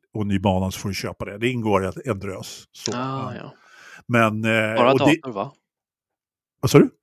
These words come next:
Speaker 2: Det är bara på dator, va?
Speaker 1: Ja, ja,
Speaker 2: Mm.
Speaker 1: det är bara P C eller ja, eh, dator. He-, helt sant.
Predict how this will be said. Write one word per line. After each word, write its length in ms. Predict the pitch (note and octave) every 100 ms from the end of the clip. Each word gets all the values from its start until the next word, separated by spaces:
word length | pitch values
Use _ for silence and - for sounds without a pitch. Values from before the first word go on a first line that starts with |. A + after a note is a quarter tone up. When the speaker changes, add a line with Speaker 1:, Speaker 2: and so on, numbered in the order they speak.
| -
Speaker 2:
Det 60 | A2+
är 40 |
bara 260 | D3+ C#3 B2+
på 100 | D3
dator, 400 | C#3 A2 - D3
va? 40 |
Speaker 1:
Ja, 280 | C3 D#3 _
ja, 180 | - C#3+
Speaker 2:
Mm. 120 | D3 B2+
Speaker 1:
det 80 | C3+ B2
är 60 |
bara 380 | A#2 A2 G#2+ G2+
P 180 | - G2
C 180 | - G#2+
eller 260 | A2+ F#2
ja, 300 | G2 G2 D2+ -
eh, 280 | A2 F#2+ G2+
dator. 420 | G#2+ F#2 - G#2 _ -
He-, 260 | A#2 C#3
helt 140 | A#2+ G#2+
sant. 300 | A2 F#2+